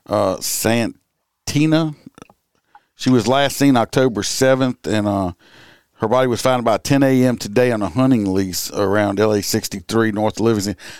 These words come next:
I think it was, uh, uh, close to the LIGO area where they do, uh, they smash atoms or something, some big scientific area over there. Uh,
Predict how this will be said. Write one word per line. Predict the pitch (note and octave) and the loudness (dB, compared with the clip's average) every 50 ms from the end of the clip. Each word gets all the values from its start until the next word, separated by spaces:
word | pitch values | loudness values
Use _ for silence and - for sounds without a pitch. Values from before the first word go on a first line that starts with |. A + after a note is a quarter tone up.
| - _ | -10 _
I | G#2 | -4
think | - - D3 E3+ | -2 0 0 2
it | E3+ | 2
was, | C#3+ B2 G#2 | 2 2 2
uh, | A2 G#2+ F#2 G2+ G#2+ | 2 0 2 0 0
uh, | G2 | -2
close | - - - B2 B2 - - | -2 0 0 0 0 -2 -2
to | - A#2+ | -2 0
the | G2+ F#2+ | 0 2
LIGO | F#2 F#2 G2+ A2 A2 A2+ A#2 A2 F#2 G#2 G2+ F#2 F2 - - | 2 2 2 2 2 2 0 0 0 0 0 0 -2 -2 -2
area | F#2+ F2+ F2+ F2+ E2+ E2 E2 D#2 D#2+ - - _ - | -2 0 0 -2 -2 -2 -4 -6 -6 -10 -14 _ -4
where | G2 F#2 | -2 0
they | F#2 F#2+ | 0 -2
do, | F#2+ F#2 G2 G2 F#2 F#2 | -2 -2 -2 -2 0 -2
uh, | F2+ F2 E2+ E2 F2+ - _ _ _ _ _ _ _ _ _ _ | -4 -6 -8 -10 -12 -16 _ _ _ _ _ _ _ _ _ _
they | D#2+ F#2+ | -4 -4
smash | F#2 - - G2+ A2+ A2+ A2 A2 G#2 - - | -2 -2 -2 -2 0 0 0 0 0 0 0
atoms | D#2 F2 F#2+ G2 G#2+ G#2+ G#2+ A2 G#2+ G#2 G#2 G#2 | 0 0 0 0 0 -2 -4 -4 -6 -6 -6 -6
or | G2+ | -4
something, | F#2+ A2 G#2+ A2 G2+ - G#2 G2+ G2 F#2 | -2 -2 -2 -2 -4 -4 -6 -6 -6 -6
some | - G2+ G2 | -6 -4 -4
big | G2+ G#2 F#2 | -4 -4 -2
scientific | - - A2 G#2+ G2+ - - A2 G#2 - - G2 F#2+ | -2 -2 0 0 -2 -2 0 -2 -2 -2 -4 -6 -4
area | G#2 G#2 G#2 G2+ G2+ G2 G2+ - - - B1 | -2 0 0 0 0 -2 -4 -6 -8 -8 -6
over | F#2+ G#2 F#2+ G2 G2 | -6 -4 -4 -2 -2
there. | F#2 F#2 F#2 F2+ B1 - F2+ | 0 0 0 -2 -4 -6 -8
Uh, | F2+ F2 E2+ | -8 -8 -10